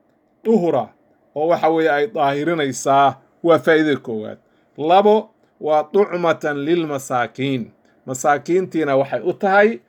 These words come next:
ay quudin lagu quudinayo oo lagaga farxinayo maalintaas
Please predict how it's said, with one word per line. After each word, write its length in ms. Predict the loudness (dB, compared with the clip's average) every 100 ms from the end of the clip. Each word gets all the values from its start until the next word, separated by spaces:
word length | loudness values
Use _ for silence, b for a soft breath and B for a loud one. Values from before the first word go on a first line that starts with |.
| _ _ _ _ -8
ay 200 | -6 -4
quudin 480 | -4 -4 0 2
lagu 320 | 4 4 4 2
quudinayo 560 | 0 0 2 2 4
oo 40 | 4
lagaga 340 | 2 2 0
farxinayo 560 | 0 -2 -2 0 2 2
maalintaas 760 | 2 2 0 0 0 0 -4